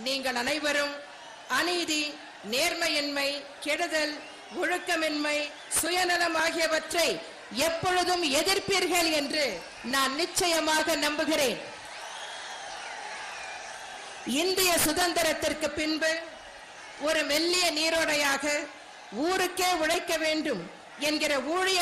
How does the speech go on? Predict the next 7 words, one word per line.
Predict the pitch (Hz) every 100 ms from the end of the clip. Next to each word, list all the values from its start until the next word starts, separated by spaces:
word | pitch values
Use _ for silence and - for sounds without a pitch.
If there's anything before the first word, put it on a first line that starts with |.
| 330
சிந்தனையோடு | 320 302 330 302 269 262 294 220 156 - - - - 226
ஓமந்தூர் | 330 330 311 269 214 160 -
ராமசாமி | 220 294 294 285 262 254
ரெட்டியாரும், | 240 247 220 277 254 254 262 226 - - - -
அவருக்கு | - 294 339 339 330
பின் | 320 349 302 165 - - - 220
ராஜபாளையம் | 294 359 359 349 330 320 302